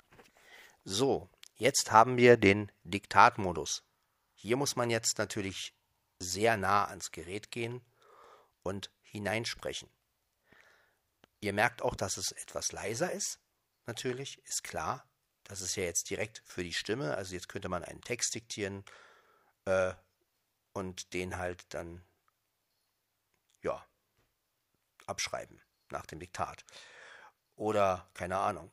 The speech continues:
man kann es natürlich auch für Podcasten, denke ich mal, benutzen. Man muss natürlich immer mit den Poplauten ein bisschen aufpassen. Also da bräuchte man vielleicht,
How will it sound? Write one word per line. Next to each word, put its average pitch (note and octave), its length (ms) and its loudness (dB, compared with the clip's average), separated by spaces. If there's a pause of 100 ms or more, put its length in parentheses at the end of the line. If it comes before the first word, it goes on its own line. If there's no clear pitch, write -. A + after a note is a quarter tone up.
(140)
man - 80 -8
kann - 180 -6
es F#2 140 -4
natürlich G2+ 260 -6
auch F#2 80 -2
für - 120 -10
Podcasten, G2 680 -2
denke F2 160 -10
ich E2 100 -14
mal, E2+ 100 -8
benutzen. - 560 -12 (2750)
Man G#2 160 -2
muss C#3 160 0
natürlich A#2+ 300 -6
immer C3 180 -4
mit A2+ 140 -4
den F#2+ 180 -6
Poplauten G#2 720 0
ein G2+ 180 -12
bisschen F#2+ 220 -6
aufpassen. F#2+ 600 -2
Also E2+ 340 -10
da E2 220 -10
bräuchte F2+ 400 -8
man F2 100 -6
vielleicht, - 400 -10